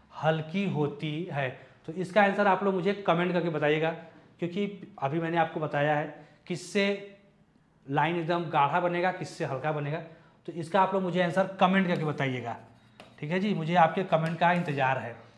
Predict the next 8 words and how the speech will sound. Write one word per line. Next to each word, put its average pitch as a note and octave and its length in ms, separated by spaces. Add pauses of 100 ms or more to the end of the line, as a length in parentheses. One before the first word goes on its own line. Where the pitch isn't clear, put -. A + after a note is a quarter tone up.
(360)
चलिए G3+ 180
बढ़ते F3+ 360
हैं G#3+ 460
नेक्स्ट, D#3 500 (560)
आगे D3+ 320
जो C#3 140
है C3 80
इसमें C#3 300